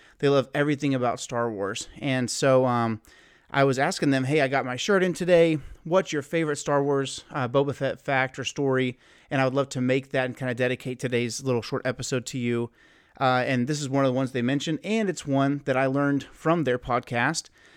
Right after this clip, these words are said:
Um, but if you remember from a couple of days ago, we talked about Boba Fett being a man of conviction, and we referenced his story from the Tales of the Bounty Hunters.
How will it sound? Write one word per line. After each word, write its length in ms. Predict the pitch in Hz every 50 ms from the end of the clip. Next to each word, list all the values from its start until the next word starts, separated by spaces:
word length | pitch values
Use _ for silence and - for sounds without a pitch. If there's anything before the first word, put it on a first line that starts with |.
| - _ -
Um, 460 | 143 139 135 135 135 135 135 139 127
but 260 | 180 185 175 160 -
if 240 | - 165 147 135 135
you 80 | 156 151
remember 280 | 143 151 165 160 165
from 180 | 156 - 151 139
a 40 | 131
couple 260 | - 151 135 139 143
of 40 | 135
days 280 | 135 143 160 160 156
ago, 420 | 151 120 127 120 117 123 135 156 156 - - - -
we 100 | 147 139
talked 260 | 135 - 139 131 -
about 320 | - 135 127 127 123 - - _ _ _ _ _ _ _
Boba 220 | 151 156 151 143 131
Fett 240 | - 147 131 131 131
being 200 | 143 139 135 131
a 40 |
man 260 | 120 120 127 135 139 143
of 80 | 139
conviction, 500 | - - 131 117 131 139 131 - - 185
and 80 | 175 147
we 120 | 127 127
referenced 580 | 117 127 135 131 - 139 135 135 - - - - _ _ _ _ _
his 200 | _ - 156 139
story 280 | - - 151 147 151 147
from 180 | - 151 139
the 80 | 131 123
Tales 380 | - - 139 139 139 131 131
of 60 | 139 131
the 60 | 127
Bounty 300 | 117 123 117 127 135 127
Hunters. 500 | 107 123 123 127 139 156 165 - -